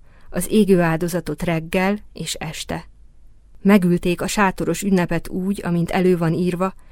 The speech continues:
s minden nap bemutatták a minden napra előírt égő áldozatot. Az állandó égő áldozaton kívül mutattak be áldozatot az új hold napjain,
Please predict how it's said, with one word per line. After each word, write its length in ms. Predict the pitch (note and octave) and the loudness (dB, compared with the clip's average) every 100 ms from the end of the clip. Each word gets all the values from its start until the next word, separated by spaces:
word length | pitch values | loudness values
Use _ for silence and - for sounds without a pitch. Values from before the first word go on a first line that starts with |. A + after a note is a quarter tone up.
| - - | -20 -14
s 120 | - | 2
minden 360 | A3+ A3+ F3 D#3+ | 8 8 8 6
nap 140 | E3+ | 2
bemutatták 680 | E3 E3+ F3 E3+ E3+ F3 D#3+ | 2 2 2 -2 -4 -6 -4
a 80 | - | 2
minden 320 | F#3+ G3+ D#3+ | 4 4 4
napra 280 | E3 E3+ - | -2 -4 -4
előírt 540 | E3 D#3+ D#3+ D#3+ E3 | -4 -2 -4 -4 -6
égő 320 | - D3+ D#3 D#3 | -6 -6 -4 -4
áldozatot. 720 | D3+ D#3 E3 E3 E3 E3 - - - - - - - - | -4 -6 -8 -10 -10 -12 -14 -20 -20 -20 -20 -20 -20 -10
Az 200 | F3+ F3+ | -4 2
állandó 500 | G#3 G3 F3 E3 - | 4 6 4 2 2
égő 300 | G3+ G3 F3 | 2 4 2
áldozaton 580 | E3+ E3+ F3+ F3 F3 | 2 0 -2 -2 -4
kívül 400 | F3 F#3+ F#3 G3 F#3+ | -2 -4 -2 0 2
mutattak 480 | G#3 F3+ - E3 D#3 | 2 0 -2 -4 -4
be 100 | - | -2
áldozatot 640 | E3+ E3 D#3 - D#3+ - | -2 -2 -4 -4 -6 -6
az 160 | E3 - | -8 -6
új 180 | F3 | -4
hold 280 | D3 E3+ E3 | -2 0 0
napjain, 580 | F3 E3+ - F3+ F#3+ | 0 -2 -2 0 0